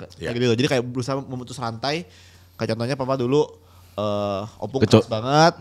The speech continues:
Speaker 3: Oke.
Speaker 2: Ke kita juga, ya kadang-kadang memang ada dis-, disiplin yang keras. Cuma nggak kayak gitu lagi, kayak nggak, nggak sekeras cerita-cerita papa tentang opung gitu misalnya. Jadi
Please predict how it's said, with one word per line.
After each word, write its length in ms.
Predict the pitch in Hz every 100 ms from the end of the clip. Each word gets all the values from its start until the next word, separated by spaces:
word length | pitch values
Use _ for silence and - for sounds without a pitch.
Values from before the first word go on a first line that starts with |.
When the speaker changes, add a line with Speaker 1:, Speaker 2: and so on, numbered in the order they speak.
| - 92
Speaker 3:
Oke. 240 | 104 92 87 - - - 107 - -
Speaker 2:
Ke 80 | 135
kita 180 | 143 160
juga, 440 | 156 127 120 - - - - -
ya 100 | 123
kadang-kadang 340 | 127 131 175
memang 180 | 202 165
ada 380 | 117 123 117 117 - 147
dis-, 220 | 123 117 135 -
disiplin 480 | 135 139 135 131 135
yang 100 | 131
keras. 380 | 131 131 117 -
Cuma 340 | 131 170 - - _ _ _ _
nggak 380 | - - 139 120
kayak 120 | 123
gitu 140 | 120 127
lagi, 220 | 123 104 104
kayak 260 | - 101 95
nggak, 320 | 117 110 101 - -
nggak 160 | 107
sekeras 300 | 107 - 110 -
cerita-cerita 420 | 117 107 113 107
papa 500 | 110 107 107 110 95
tentang 220 | - 107 101
opung 340 | 101 123 110
gitu 180 | 104 98
misalnya. 500 | 104 98 98 95 101 - - - -
Jadi 400 | 117 123 131 -